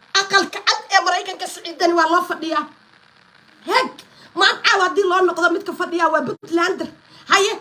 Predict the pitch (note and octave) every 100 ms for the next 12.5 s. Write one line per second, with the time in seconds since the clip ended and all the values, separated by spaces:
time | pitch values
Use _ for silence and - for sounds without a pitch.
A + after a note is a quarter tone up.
0 | - - C#5+ B4 - G4 F4 F4 - -
1 | F#4+ - F4 A#3+ E4+ E4+ E4+ D#4+ D4 D#4
2 | A#3+ C#4+ F4+ F4 D4 D4 - D#4 C#4 D4+
3 | - _ _ - - G4 - - - -
4 | - B4+ G4 G4+ F4+ E4 F4 D#4 E4 D#4+
5 | - _ _ _ - - - A4 A#4+ D5
6 | A4 A#4 G4+ A4+ - F4+ F4 D#4 - G3
7 | C#3 - _ - - - - - F#4+ -
8 | - F4 G4 D#4 B3 - - - _ D#5
9 | D5+ B4+ C5 B4+ G#4+ G4 - - F#4 -
10 | F#4+ F4+ F#4 F4+ E4+ - F#4 - F4+ F4
11 | - - G4+ F4+ E4 - _ - - -
12 | - D4+ D4+ D4